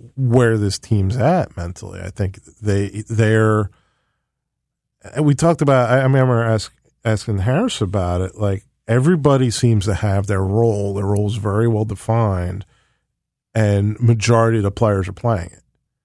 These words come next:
And that helps. And if Jay's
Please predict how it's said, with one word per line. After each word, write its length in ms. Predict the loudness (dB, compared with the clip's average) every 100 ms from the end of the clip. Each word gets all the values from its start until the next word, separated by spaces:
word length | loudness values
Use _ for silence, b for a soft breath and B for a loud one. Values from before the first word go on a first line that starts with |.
| _ _ _ _
And 560 | -2 -2 -2 -4 -6 -10 0
that 200 | 2 2
helps. 320 | 0 -2 -4
And 520 | 0 0 0 0 -4 -10 _ _ _ _ _ _ _ _
if 240 | -4 -4
Jay's 720 | -2 2 2 2 0 -2 -12